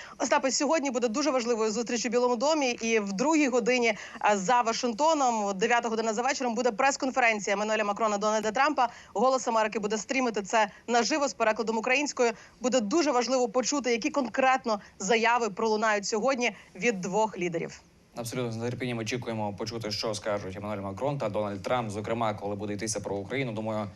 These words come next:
Speaker 2: буде багато питань щодо цього. Юлю, на вихідних ми почули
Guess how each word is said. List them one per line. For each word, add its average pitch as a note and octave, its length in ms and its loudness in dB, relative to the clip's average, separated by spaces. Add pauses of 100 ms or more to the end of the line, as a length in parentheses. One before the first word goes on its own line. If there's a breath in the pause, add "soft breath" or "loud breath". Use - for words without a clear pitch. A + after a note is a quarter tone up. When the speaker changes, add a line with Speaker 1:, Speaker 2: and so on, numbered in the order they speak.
(320 loud breath)
Speaker 2:
буде A#2 260 -2
багато A#2 380 2
питань G2 240 -8
щодо G#2 200 -6
цього. G2 260 -8 (400 loud breath)
Юлю, D#3+ 180 4
на C#3+ 80 2
вихідних D#3+ 340 0
ми E3 120 0
почули C#3+ 800 2